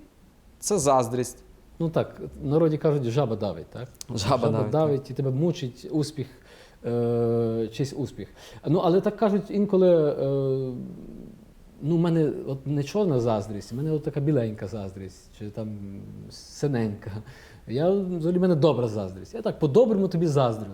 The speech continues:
Speaker 2: Так може бути чи ні? Чи тільки вона от, чи біла, чи чорна, вона вся заздрість, це все гріх?
Speaker 1: Ну, е,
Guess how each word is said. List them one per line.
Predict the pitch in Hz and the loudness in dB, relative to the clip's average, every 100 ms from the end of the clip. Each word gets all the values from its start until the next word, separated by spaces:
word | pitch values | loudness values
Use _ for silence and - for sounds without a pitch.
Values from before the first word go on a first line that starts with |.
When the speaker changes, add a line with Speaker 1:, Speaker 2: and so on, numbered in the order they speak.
| 95 | -6
Speaker 2:
Так | 143 - - | -8 -8 -4
може | 160 226 226 | 0 2 2
бути | 139 120 | -2 -4
чи | - 127 | -6 -6
ні? | 127 | -6
Чи | 107 131 | -8 -8
тільки | 190 170 | -8 -4
вона | 175 170 | -2 0
от, | 160 156 - - - - | 0 -4 -12 -20 -20 -8
чи | - | -2
біла, | 147 208 190 | 2 6 4
чи | - 170 | 4 2
чорна, | 233 208 180 | 4 4 4
вона | 180 | 2
вся | 147 180 156 143 135 127 | 2 2 4 2 0 2
заздрість, | 190 165 165 - | 2 2 0 -2
це | |
все | 143 151 | -2 -2
гріх? | 120 113 - - - - - - | -2 -4 -8 -16 -18 -18 -18 0
Speaker 1:
Ну, | 160 226 185 | 4 6 6
е, | 156 156 147 147 143 127 | 6 6 6 6 4 2